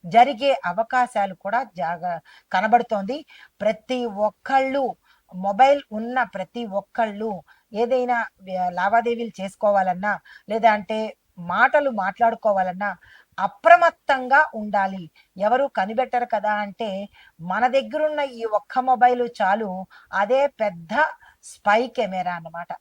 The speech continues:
చాలా జాగ్రత్తగా, అప్రమత్తంగా, మొబైల్ ఉన్న ప్రతి ఒక్కళ్ళు జాగ్రత్తగా ఉండవలసిందే ఈ సమయంలో. తర్వాత సరిహద్దుల మీద సమాచారము సమన్వయం పెరిగే అవకాశం ఉంది. అంటే ఎప్పటికప్పుడు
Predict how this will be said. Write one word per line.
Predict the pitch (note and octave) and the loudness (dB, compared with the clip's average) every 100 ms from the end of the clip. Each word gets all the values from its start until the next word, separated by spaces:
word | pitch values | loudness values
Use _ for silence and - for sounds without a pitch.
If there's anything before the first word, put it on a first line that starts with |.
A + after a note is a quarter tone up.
| _ _ F#3+ | _ _ -6
చాలా | F#3 B3 C4+ | 0 2 2
జాగ్రత్తగా, | G3+ F3+ F3+ - F#3+ A#3+ A#3+ - - - | 0 -4 -6 -8 0 0 0 -12 -18 -10
అప్రమత్తంగా, | E3 - C#4 C4+ - G3+ G3+ B3+ C4 - _ E3+ | -6 0 2 2 0 -2 2 2 0 -12 _ -2
మొబైల్ | A3 A#3+ D#4 D#4 | 2 6 6 4
ఉన్న | D4 C4 | 0 0
ప్రతి | A#3 A#3+ C#4 | 0 -2 0
ఒక్కళ్ళు | B3+ B3 C4+ C#4+ F4 - | 0 2 2 2 0 -6
జాగ్రత్తగా | F3+ G3+ G3+ G#3 G3 G3+ | -2 0 0 -2 -2 -2
ఉండవలసిందే | G3 F#3+ F#3+ F#3 F#3+ G#3+ D#4+ - _ _ - | -2 -4 -6 -8 -4 2 0 0 _ _ -8
ఈ | C4 E4 | -6 -2
సమయంలో. | D4+ F#3+ F3+ E3 E3+ F#3+ - _ _ _ _ _ B3+ | 0 0 0 -4 0 0 0 _ _ _ _ _ 6
తర్వాత | G#3+ F#3 E3+ G3 E3 - - _ - | 6 4 2 0 -2 -6 -20 _ 2
సరిహద్దుల | - C#4+ F4 F#4 D#4 E4+ | 6 6 10 8 8 0
మీద | D4+ B3+ A#3 A#3 A3+ - | 0 4 6 6 4 -2
సమాచారము | G3+ A3 D4 D4+ C4+ A#3 A3 G#3 F#3+ A3 - - _ | 0 4 2 4 2 2 0 -2 -6 -10 -16 -20 _
సమన్వయం | - - A#3+ D4 F#4 F#4+ F4 C#4+ B3 A3 G#3+ _ _ _ - | -4 2 4 4 2 4 2 2 -2 -4 -12 _ _ _ 0
పెరిగే | B3 C4+ D4 - | 0 4 2 2
అవకాశం | G#3 G#3+ G#3+ F#3+ | -4 -4 -6 -8
ఉంది. | F#3 F#3 | -10 -8
అంటే | A3+ C#4+ | -8 -8
ఎప్పటికప్పుడు | A3 G#3+ - C#4 C#4 C4 C4+ F4 | -4 -4 -2 -4 -2 -2 -2 -4